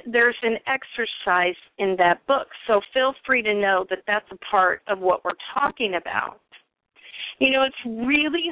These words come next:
hard for people to swallow the fact that we're gifted with this mind to think, that we're given this body to act, and the soul to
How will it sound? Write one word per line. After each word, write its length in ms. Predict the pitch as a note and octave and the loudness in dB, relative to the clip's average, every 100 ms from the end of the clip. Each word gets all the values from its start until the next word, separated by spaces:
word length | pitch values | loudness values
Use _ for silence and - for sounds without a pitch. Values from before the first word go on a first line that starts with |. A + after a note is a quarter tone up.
| - | -2
hard 380 | C4+ B3+ B3 A#3+ | 2 2 2 -2
for 100 | A#3 | -6
people 400 | G#3+ B3 A#3+ G#3+ | -4 -4 -4 -4
to 120 | G3+ G#3+ - | -2 -4 -2
swallow 320 | G#3+ G#3 G#3 | -2 0 -2
the 140 | F#3+ F#3+ - - | -6 -10 -10 -4
fact 480 | G3+ E3+ E3+ _ - - _ _ - - _ | -2 -2 -6 _ -20 -20 _ _ -20 -20 _
that 160 | A#3+ - | -4 0
we're 160 | G#3+ | 0
gifted 520 | G3+ - C#4 - F4 D#4+ | 0 0 0 0 -2 0
with 260 | C#4+ C#4 | 0 0
this 140 | B3+ C#4+ - | -2 -2 2
mind 340 | A#3+ A#3 B3+ | 4 4 2
to 80 | G3 - | -2 -2
think, 340 | - F3+ F3 G#3+ - - _ _ _ _ _ _ | -2 0 -2 -6 -14 -18 _ _ _ _ _ _
that 160 | A#3 A3 | 2 4
we're 120 | A#3 | 2
given 460 | G3 A#3 B3 D#4+ F4 | 2 0 2 2 0
this 280 | E4 - G3+ | 0 -4 2
body 420 | G#3+ A3+ C4+ B3+ - | 4 4 0 -4 -10
to 80 | - | -6
act, 500 | G#3 B3 A#3+ - - _ - - _ _ _ _ _ _ - | 0 2 2 0 -6 _ -20 -20 _ _ _ _ _ _ -4
and 240 | B3 C4 | -2 0
the 100 | B3 - - | -2 -4 -4
soul 340 | C#4 C4 C4+ C#4+ - | 0 2 2 -2 -4
to 80 | B3 | -8